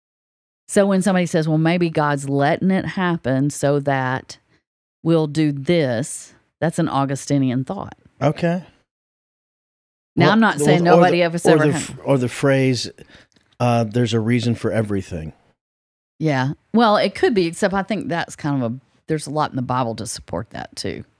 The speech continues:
Speaker 2: Well, maybe Augustine was getting it from the Bible.
Speaker 1: Well, oh yeah. I mean, he was a student of the Bible for sure.
Speaker 2: All right, Wes, why don't you play the,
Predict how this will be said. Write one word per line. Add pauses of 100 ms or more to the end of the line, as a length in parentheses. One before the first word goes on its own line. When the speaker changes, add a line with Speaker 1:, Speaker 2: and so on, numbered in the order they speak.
(520)
Speaker 2:
Well,
maybe
Augustine
was
getting
it
from
the
Bible.
Speaker 1:
Well,
oh
yeah.
I
mean,
he
was
a
student
of
the
Bible
for
sure. (160)
Speaker 2:
All
right,
Wes,
why
don't
you
play
the,